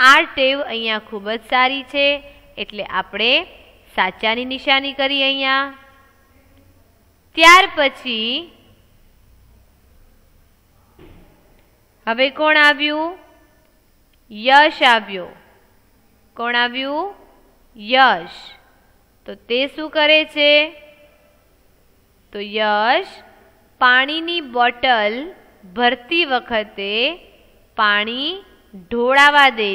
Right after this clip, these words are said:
છે. જો આપણે સૌથી પહેલા જોયો તો ને યશ, કે જે ફૂલ છોડને પાણી પાવા ઝારીનો ઉપયોગ કરે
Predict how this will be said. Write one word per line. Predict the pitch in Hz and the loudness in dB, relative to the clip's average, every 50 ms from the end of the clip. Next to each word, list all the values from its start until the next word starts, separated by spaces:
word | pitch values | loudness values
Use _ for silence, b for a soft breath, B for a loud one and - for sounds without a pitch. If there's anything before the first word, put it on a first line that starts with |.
| 190 180 - | -8 -10 -16
છે. | - 180 175 - - 190 _ _ _ _ _ _ _ _ _ _ _ _ _ _ _ _ _ _ _ _ _ _ _ _ _ _ _ _ _ _ _ _ _ _ _ _ - _ _ _ _ - _ _ - - - - _ _ _ _ _ _ - | -18 -18 -18 -20 -20 -20 _ _ _ _ _ _ _ _ _ _ _ _ _ _ _ _ _ _ _ _ _ _ _ _ _ _ _ _ _ _ _ _ _ _ _ _ -20 _ _ _ _ -20 _ _ -20 -20 -20 -20 _ _ _ _ _ _ -10
જો | 220 226 208 196 - - - 202 | -8 -8 -8 -8 -8 -2 -2 -2
આપણે | 214 - 240 247 254 247 - | -2 -2 -4 -6 -6 -4 -2
સૌથી | 285 269 294 285 - 311 - - | -4 -4 -4 -4 -8 -8 -4 -4
પહેલા | 277 277 285 285 285 - | 0 2 2 2 2 0
જોયો | 285 294 311 339 339 | -4 -4 -4 -4 -4
તો | 381 392 403 | -6 -4 -4
ને | 370 339 | -4 -4
યશ, | 311 302 302 294 240 202 196 - - - - - _ _ _ _ _ | -2 0 2 2 2 0 -4 -12 -20 -20 -20 -20 _ _ _ _ _
કે | - 240 220 | -12 -12 -6
જે | 226 254 240 - | -6 -8 -8 -8
ફૂલ | - 269 277 285 269 - | -14 -12 -12 -14 -12 -6
છોડને | 302 294 294 285 285 294 294 302 320 339 - - 277 | -4 -4 -4 -4 -2 -2 0 0 0 -2 -4 -4 -2
પાણી | 262 254 254 269 277 240 - | -2 -2 -2 -4 -10 -4 -2
પાવા | 247 247 240 247 254 277 302 330 294 220 202 | -2 -2 0 0 2 2 0 0 -2 -4 2
ઝારીનો | 233 226 226 233 254 269 277 302 302 294 277 | 4 6 6 4 2 0 -4 -6 -6 -6 -10
ઉપયોગ | 269 - 262 262 247 240 240 240 | -12 -10 -8 -6 -6 -6 -8 -8
કરે | - 220 214 208 208 | -8 -8 -8 -6 -8